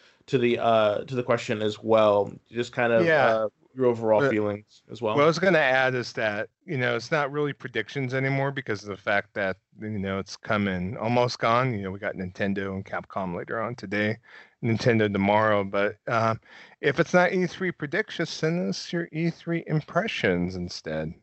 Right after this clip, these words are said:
Speaker 2: And then instead of the game systems that you're most hyped for,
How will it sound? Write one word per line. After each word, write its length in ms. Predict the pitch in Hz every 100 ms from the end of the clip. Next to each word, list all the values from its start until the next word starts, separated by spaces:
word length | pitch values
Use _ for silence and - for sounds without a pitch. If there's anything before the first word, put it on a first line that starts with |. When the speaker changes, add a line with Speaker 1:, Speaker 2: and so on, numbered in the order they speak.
| 175
Speaker 2:
And 280 | 110 101
then 200 | 104 104 104 - - -
instead 300 | 127 131 147
of 60 | 139
the 80 | 135
game 200 | 143 147
systems 440 | - 156 - 139
that 200 | 131 120
you're 120 | 127
most 280 | 123 117 117
hyped 320 | - 139 165
for, 360 | - 107 107 110